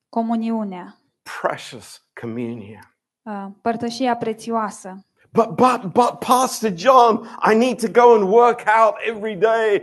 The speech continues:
Speaker 2: on the weights.
Speaker 1: Dar, Pastor John, trebuie să merg la sală în fiecare zi.
Speaker 2: After all, I need to be in shape.
Speaker 1: Până la urmă, trebuie să fiu în formă.
Speaker 2: Pastor John, I have ten cakes to bake.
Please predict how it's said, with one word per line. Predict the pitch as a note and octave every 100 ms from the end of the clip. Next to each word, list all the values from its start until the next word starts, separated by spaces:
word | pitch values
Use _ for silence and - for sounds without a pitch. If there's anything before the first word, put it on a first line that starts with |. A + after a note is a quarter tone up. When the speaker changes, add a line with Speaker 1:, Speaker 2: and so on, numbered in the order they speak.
| -
Speaker 2:
on | - F#3 F#3+
the | F3
weights. | G#3 B3+ G3 - - - - _ _
Speaker 1:
Dar, | A#3 B3 A#3+
Pastor | C#4+ D4 B3+ A#3
John, | B3 A#3
trebuie | A3 A#3+ B3
să | A#3+ B3+
merg | B3+ B3
la | A3
sală | A3+ B3+ A#3
în | A3 G#3+
fiecare | B3 A3 A3+ G#3+ A3
zi. | A3 A#3+ F#3 _ _
Speaker 2:
After | - - - D#3+
all, | E3 - E3+ G#2
I |
need | G#2+ F#3 D3+
to | G#2+
be | C3 D#3
in | -
shape. | - F#3+ E3 C3+ _ _ -
Speaker 1:
Până | A3+ A3+
la | A3 A#3
urmă, | A#3+ A#3+
trebuie | A#3 A#3 A3+
să | A3+
fiu | A3 B3
în | A3
formă. | G#3+ C4 C4+ F#3+ - _ _ _ _ - -
Speaker 2:
Pastor | - - C#4 C#4 B3
John, | A3+ D4+ C#4 B3
I | A#3+
have | A#3+ C4 - - _ -
ten | B3+ C4+ C4
cakes | - C4+ C#4 C#4 - -
to | A3
bake. | F3+ E3 G2+ -